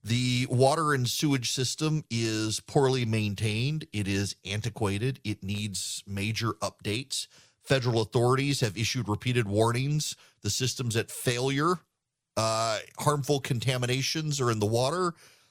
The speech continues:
The city's been under a boil water notice for more than a month, and this has been ongoing, by the way.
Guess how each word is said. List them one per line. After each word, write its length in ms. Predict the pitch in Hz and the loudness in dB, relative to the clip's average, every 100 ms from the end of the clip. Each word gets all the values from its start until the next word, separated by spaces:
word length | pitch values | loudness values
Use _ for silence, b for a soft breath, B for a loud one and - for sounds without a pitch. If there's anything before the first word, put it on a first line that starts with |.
| b | b
The 100 | 117 | 0
city's 340 | 113 147 143 127 | 2 0 0 2
been 140 | 135 | 2
under 220 | 139 120 | 4 4
a 40 | 107 | 2
boil 420 | 98 127 139 135 | 2 4 4 2
water 400 | 117 120 135 135 | 2 0 0 0
notice 580 | 123 120 139 170 160 - - | 2 4 4 2 0 -4 -4
for 160 | 120 | -2
more 220 | 104 110 113 | 2 4 2
than 100 | 101 | 2
a 40 | |
month, 380 | 98 113 160 - | 2 0 0 -4
and 140 | 98 | -4
this 160 | 110 - | -2 -2
has 100 | 190 | -2
been 140 | 185 | 2
ongoing, 640 | 165 156 127 123 151 127 | 2 2 4 6 6 4
by 160 | 95 87 | 2 0
the 80 | 82 | -2
way. 260 | 80 76 | -6 -8